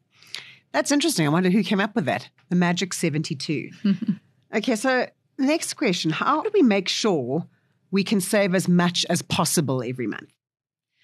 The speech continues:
Speaker 2: So I think this is a bit of a, I would almost call it a higher grade concept and probably more appropriate to the, the older kids,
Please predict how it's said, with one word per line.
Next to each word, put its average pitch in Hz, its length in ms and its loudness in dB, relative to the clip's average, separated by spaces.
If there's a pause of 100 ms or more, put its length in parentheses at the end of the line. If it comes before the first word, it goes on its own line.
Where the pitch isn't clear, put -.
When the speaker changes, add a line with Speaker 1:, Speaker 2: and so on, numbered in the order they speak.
(640)
Speaker 2:
So - 140 -2
I 285 40 2
think 339 180 0
this 302 160 2
is 302 120 2
a 247 40 4
bit 208 160 2
of 233 160 4
a, 202 260 4 (160)
I 185 60 -2
would 175 140 -2
almost 185 260 2
call 190 160 2
it 175 80 2
a 165 100 2
higher 180 300 2
grade 180 300 0
concept 202 500 0
and 175 160 2
probably 185 340 2
more 175 240 4
appropriate 175 640 0
to 180 160 0
the, 160 400 0
the 165 460 -2
older 202 360 4
kids, 208 580 0